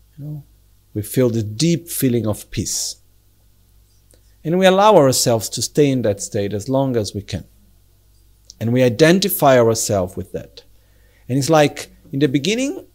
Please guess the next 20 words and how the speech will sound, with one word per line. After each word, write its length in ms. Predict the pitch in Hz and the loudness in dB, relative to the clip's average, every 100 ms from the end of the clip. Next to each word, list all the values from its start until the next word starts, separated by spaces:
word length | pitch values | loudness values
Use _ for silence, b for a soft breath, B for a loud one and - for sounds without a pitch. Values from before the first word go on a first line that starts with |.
| _ - | _ -4
we 120 | 147 | -4
just 420 | 147 170 170 - - | 2 0 0 -6 -4
allow 420 | 139 151 180 196 | -2 2 6 6
ourselves 680 | 147 139 - 143 135 - - | 6 2 2 2 2 -2 -12
to 180 | - 131 | -6 -4
experience 600 | 120 - - 180 175 - | -4 -8 -4 -2 0 0
the 140 | 139 | -4
state 340 | 120 - 123 120 | -2 0 0 0
of 180 | 101 | -4
Guru 160 | - 101 | -6 -6
Buddha. 360 | 92 87 - - | -8 -10 -10 -8
And 140 | 123 - | -6 2
as 300 | 208 240 202 | 4 4 2
we 100 | 208 | -2
go 240 | 185 185 | 2 4
along 320 | 170 170 165 | 4 2 2
with 120 | 156 | 0
the 80 | 147 | -2
meditation, 760 | 143 135 131 190 208 - 160 143 | -4 -6 -6 -6 -6 -6 -8 -10
slowly, 640 | - 190 233 214 175 185 | -10 0 2 4 0 -6